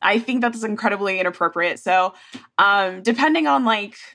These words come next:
what company <laughs> that you're in, I just feel like that kind of culture is, like, really strange, but that's, that's so nice to be able to just be like, "No,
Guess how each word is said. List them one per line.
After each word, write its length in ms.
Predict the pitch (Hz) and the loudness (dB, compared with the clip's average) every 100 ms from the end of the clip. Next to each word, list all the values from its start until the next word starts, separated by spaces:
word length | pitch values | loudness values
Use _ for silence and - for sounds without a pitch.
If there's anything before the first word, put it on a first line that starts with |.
| _ _ _ | _ _ _
what 300 | 208 220 208 | 0 2 2
company 500 | - 220 233 285 294 | 2 2 4 4 4
<laughs> 20 | |
that 140 | 302 302 | 4 2
you're 140 | 294 | 2
in, 240 | 262 349 285 | 2 2 2
I 100 | 262 | 0
just 220 | 262 - | -4 -2
feel 140 | 233 | 0
like 300 | 220 226 208 | 0 -2 -2
that 300 | 202 196 - | 0 0 -2
kind 140 | - 202 | -4 -4
of 100 | 190 | -6
culture 460 | - 180 - 214 | -6 -6 -6 -6
is, 160 | 220 208 | -4 -4
like, 160 | 185 180 | -8 -8
really 220 | 190 180 | -12 -12
strange, 580 | - - 175 202 233 - | -12 -10 -8 -8 -12 -6
but 280 | 160 160 - - - - _ - - | -4 -4 -10 -20 -20 -20 _ -8 0
that's, 400 | 196 226 - - 170 | 0 -2 -14 -10 -2
that's 200 | 220 - | -2 -4
so 300 | - 294 220 | -2 0 0
nice 420 | 190 156 - - | -2 -4 -12 -6
to 100 | 247 | -4
be 180 | 214 196 | -2 -2
able 120 | 190 | -2
to 80 | 180 | -4
just 140 | 185 | -10
be 100 | - | -4
like, 200 | 190 170 | -2 -2
"No, 200 | 170 139 | -4 -2